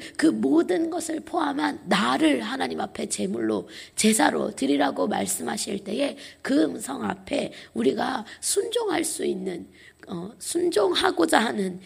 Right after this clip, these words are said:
그 결단이 이제는 우리 안에 분명해지기를 소원합니다. 왜냐하면 하나님께서 이미도 선하고 좋으신 것들로 우리의 삶을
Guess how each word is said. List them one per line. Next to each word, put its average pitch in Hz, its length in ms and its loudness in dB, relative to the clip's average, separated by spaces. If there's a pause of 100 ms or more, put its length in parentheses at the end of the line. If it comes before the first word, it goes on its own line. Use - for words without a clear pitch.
(140)
그 262 120 -2
결단이 214 640 -2 (180)
이제는 131 460 2
우리 113 260 4
안에 113 220 2
분명해지기를 214 1000 0
소원합니다. 269 840 -4 (600)
왜냐하면 254 640 4 (160)
하나님께서 359 1080 4
이미도 285 600 2
선하고 370 600 -4
좋으신 - 460 -2
것들로 139 460 -2
우리의 131 440 0
삶을 233 460 -8